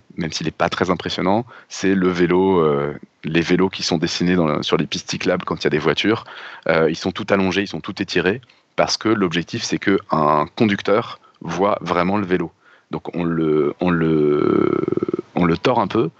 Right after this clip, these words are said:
et ce vélo-là n'est pas fait pour être vu par un piéton, donc en se mettant en gros en face, au-dessus, à la verti-, à, à l'horizontale, quoi, enfin, à la verticale de lui, au-dessus de lui, à l'aplomb de lui.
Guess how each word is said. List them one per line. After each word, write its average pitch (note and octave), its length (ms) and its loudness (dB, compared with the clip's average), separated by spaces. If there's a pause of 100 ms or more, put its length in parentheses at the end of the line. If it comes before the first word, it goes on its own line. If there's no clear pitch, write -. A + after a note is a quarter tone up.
(260)
et - 80 2
ce - 160 2
vélo-là A2 340 2
n'est F#2+ 120 2
pas A2+ 160 0
fait C3 180 -2
pour F#2+ 240 -2
être F#2 100 -4
vu G#2 280 -10 (720)
par F#2 200 2
un F2+ 60 2
piéton, C3 400 -4 (240)
donc - 180 -8
en F2 40 -8
se - 120 -6
mettant G2 220 -2
en F2 100 0
gros F2 240 2
en D#2+ 60 0
face, F2+ 280 0
au-dessus, F2+ 320 -2
à E2 40 6
la D#2+ 80 2
verti-, D2+ 340 -4
à, D#2 280 2 (480)
à - 80 0
l'horizontale, D#2+ 480 0
quoi, - 120 -2
enfin, D#2 380 0
à - 60 -6
la F#2 60 0
verticale E2+ 400 -4
de F2+ 100 0
lui, G#2+ 260 -2
au-dessus E2+ 240 -2
de D#2 40 -4
lui, G2+ 200 0
à - 40 4
l'aplomb E2+ 220 0
de F#2 60 0
lui. B2+ 80 -2